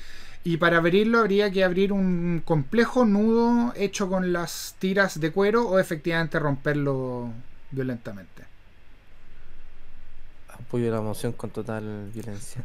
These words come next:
Speaker 1: <laughs> Toda la violencia.
Speaker 2: Eh.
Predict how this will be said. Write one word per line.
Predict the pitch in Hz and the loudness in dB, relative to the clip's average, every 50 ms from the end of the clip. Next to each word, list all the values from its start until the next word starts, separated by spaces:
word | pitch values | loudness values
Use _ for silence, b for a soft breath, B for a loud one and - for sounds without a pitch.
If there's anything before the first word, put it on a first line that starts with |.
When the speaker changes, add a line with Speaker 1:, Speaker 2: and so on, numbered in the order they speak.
| - | -10
Speaker 1:
<laughs> | - - - | -10 -8 -6
Toda | 185 151 - | -6 0 2
la | - - | 2 4
violencia. | 151 - 233 247 247 - 247 - - - - - - - - 320 269 | 6 6 6 6 8 8 8 8 8 4 2 2 4 6 6 6 6
Speaker 2:
Eh. | 262 254 - - 120 120 151 139 143 - 185 147 143 - - - - - - - - - - - - 311 - 247 233 233 185 180 | 6 6 6 4 4 2 0 -2 -2 -2 -2 -2 -2 -4 -8 -10 -10 -10 -10 -10 -10 -10 0 2 4 4 6 4 4 4 2 2